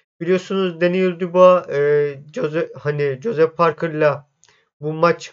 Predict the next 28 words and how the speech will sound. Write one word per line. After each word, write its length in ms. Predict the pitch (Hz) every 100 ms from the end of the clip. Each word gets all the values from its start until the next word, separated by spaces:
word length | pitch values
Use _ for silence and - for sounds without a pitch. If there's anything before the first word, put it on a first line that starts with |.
| _
konuşulmadan, 960 | - 151 151 - 165 160 147 143 135 131 _ _ _ _ 123
e, 40 | 123 123 123 120 120
önce 600 | 147 151 147 135 165 185 _ _ _ _ _ _ _ _ _ -
gördüğünüz 480 | 160 151 156 143 120
gibi 260 | 135 160
Anthony 320 | 151 151 147
Joshua'yı 680 | 139 147 147 127 123 160 180 _ _ _
knockout 500 | 147 151 - 156 175
etmişti. 460 | 156 151 139 - 120
Ama 320 | 143 160 147
bu 260 | 175 180 - _ _
haberin 500 | - 147 156 160 165
detayında 480 | 156 156 160 151 160
ilginç 460 | 165 143 156 160 -
bir 120 | 147
durum 320 | 151 165 156
da 120 | 131
var. 260 | 135 170 - _ _ _ _ _ 147
Daniel 400 | 156 175 185 175
Dubois 380 | 180 180 180 170
bu 160 | 175
karşılaşmayı, 840 | 180 170 160 175 160 170 156 160
yani 320 | 160 147 143 135
Anthony 360 | 139 160 160
Joshua'ya 540 | 151 151 - 165 156 151
karşı 320 | 147 135 139
yaptığı 640 | 139 139 - _ 151 143
karşılaşmayı 800 | 143 151 151 156 147 147 135 123